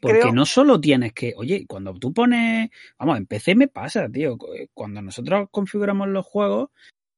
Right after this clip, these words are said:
Speaker 1: eh, las cargas gráficas, puedes quitar otros componentes, que no tiene por qué ser el ray tracing, y ya le ayudas al ordenador. O sea,
Speaker 2: Ujú.
Speaker 1: es que no, por eso digo que yo, yo espero que lo pongan, pero vamos, a saber lo que hacen, eso es otra historia.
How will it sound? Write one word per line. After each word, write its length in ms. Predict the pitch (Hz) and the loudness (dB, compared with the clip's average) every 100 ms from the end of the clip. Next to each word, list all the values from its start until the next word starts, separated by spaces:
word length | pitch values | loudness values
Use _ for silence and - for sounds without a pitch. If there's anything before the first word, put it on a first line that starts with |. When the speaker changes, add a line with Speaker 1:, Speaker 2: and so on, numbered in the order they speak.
| - | -10
Speaker 1:
eh, 420 | 107 104 104 104 117 | -6 -6 -6 -6 -4
las 140 | 135 | -4
cargas 300 | 165 165 165 | 0 0 2
gráficas, 400 | 180 190 208 254 _ _ | 0 -2 -2 -4 _ _
puedes 260 | 104 156 247 | -2 2 4
quitar 320 | 262 196 165 | 4 6 6
otros 240 | 117 110 | 4 0
componentes, 720 | - 104 98 98 110 233 262 226 | -6 -8 -8 -6 0 0 2 -2
que 160 | 120 | 0
no 80 | 113 | 0
tiene 180 | 156 196 | 2 2
por 140 | 151 | 2
qué 100 | 127 | -2
ser 180 | 120 113 | -6 -6
el 40 | |
ray 160 | 107 107 | -6 -4
tracing, 480 | 123 165 - 226 262 | 0 0 2 2 2
y 200 | - 104 | 0 0
ya 120 | 120 | 2
le 140 | 202 190 | 2 2
ayudas 560 | 104 190 285 - - | 2 2 0 -4 -10
al 140 | 110 110 | -10 -8
ordenador. 480 | 104 101 104 - _ _ _ _ | -8 -10 -6 -6 _ _ _ _
O 120 | 185 147 | -8 -6
sea, 100 | 139 | -8
Speaker 2:
Ujú. 80 | - | -12
Speaker 1:
es 60 | |
que 140 | - 127 | -4 2
no, 220 | 175 190 - - | 2 0 -10 -16
por 160 | - 104 | -8 -4
eso 140 | 135 | 2
digo 200 | 175 269 | 2 4
que 100 | 127 | 2
yo, 180 | 127 143 _ | 2 0 _
yo 280 | - 123 127 | -6 -2 0
espero 420 | - - 185 262 | 0 2 4 4
que 80 | 151 | 2
lo 140 | 120 113 | 0 0
pongan, 320 | 208 220 127 | 0 2 0
pero 240 | 110 107 | -2 -4
vamos, 280 | 117 185 117 - - | -4 -4 -6 -12 -18
a 60 | 113 | -12
saber 260 | 107 110 | -4 0
lo 140 | 147 117 | 0 0
que 100 | 147 | -2
hacen, 400 | 202 120 107 120 | -4 -8 -12 -10
eso 140 | 170 | -8
es 100 | 139 | -8
otra 180 | - - | -8 -14
historia. 340 | - - - | -12 -16 -16